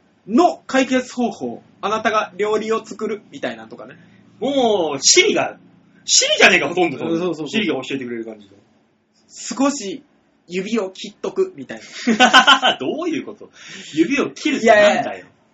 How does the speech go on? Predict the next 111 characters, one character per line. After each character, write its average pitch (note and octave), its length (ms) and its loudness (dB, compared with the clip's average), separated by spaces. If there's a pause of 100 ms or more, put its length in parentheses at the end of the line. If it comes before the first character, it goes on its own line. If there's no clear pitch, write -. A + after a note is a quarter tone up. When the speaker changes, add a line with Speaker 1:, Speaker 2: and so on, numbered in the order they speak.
(300)
Speaker 1:
い - 20 -8 (240)
や、 G3 40 -2
結 F4 240 -6
構 A#3+ 140 -4
簡 B3+ 220 0
単 D#4+ 200 0
だ E4+ 100 2
っ F#4+ 120 -6
た D4 100 -2
よ A3 420 2
っ - 80 -20
て B3+ 120 0
頭 C#4 480 2
を A#3+ 100 0
か C4 220 0
い B3+ 100 -2
て A3+ 80 -2
る F#3+ 160 2
手 B3 160 0
を G3+ 100 4
下 F3 140 2
ろ A3+ 120 2
し A#3 80 -6
た G3 100 -4
時 E3 180 -8
に C#3+ 140 -10
絆 F#3 220 4
創 F#3+ 260 2
膏 F#3+ 140 6
が F3+ 140 4
見 F3+ 160 0
え F#3+ 60 6
る E3 200 0
と B2+ 300 -4
仲 F3 300 0
直 F3+ 200 0
り C3+ 100 -4
で D3 140 -8
き E3 100 -6
る C#3+ 80 -4
み B2+ 100 -8
た A#2+ 140 -12
い G#2+ 60 -20
な。 - 100 -20 (100)
Speaker 2:
ど D#4+ 200 0
ん F4+ 40 -2
な G#3 120 2
理 E3+ 100 -2
屈 F#3 240 -6
な - 80 -2
ん E3+ 40 -4
だ、 D3 60 -6
そ F3 100 0
れ E3 80 2
は。 G3+ 100 6
Speaker 1:
七 B3+ 140 6
十 F#3 140 2
六 D#3+ 240 -2
パ F3+ 120 4
ー E3+ 60 0
セ E3+ 120 -8
ン D#3 80 -14
ト。 - 100 -20
Speaker 2:
<laughs> - 80 -8 (1300)
そ A#3 80 0
れ A#3 160 -2
で A#3+ 100 -2
も、 E3+ 240 -4 (460)
そ A3+ 80 0
れ E4 60 2
で F4 60 4
も A#3+ 100 2
二 C4 260 4
十 D#4 160 2
四 A3+ 180 6
パ B3 100 6
ー A#3 60 8
セ D4+ 100 6
ン C4 40 6
ト B3+ 80 8
で B3+ 60 8
ダ - 100 8
メ G#4 60 8
な G4 80 8
ん G3 80 0
だ。 - 0 -
Speaker 1:
そ - 60 -2
う - 20 6
そ C#4+ 60 8
う - 20 8
そ F4 60 6
う。 - 20 6
そ F4 80 4
れ F4+ 60 8
で D4+ 40 4
ダ D4 140 10
メ E4+ 80 4
だ D#4+ 80 10
っ - 40 2
た B3 100 2
時 B3 180 2
は A3+ 60 -2
二 A3+ 120 0
十 C4 200 0
四 B3+ 120 -2
パ C4+ 120 -6
ー D4 40 -6
だ C#4+ 60 -6
っ C#4+ 80 -16
た。 - 880 -6
Speaker 2:
<laughs> - 0 -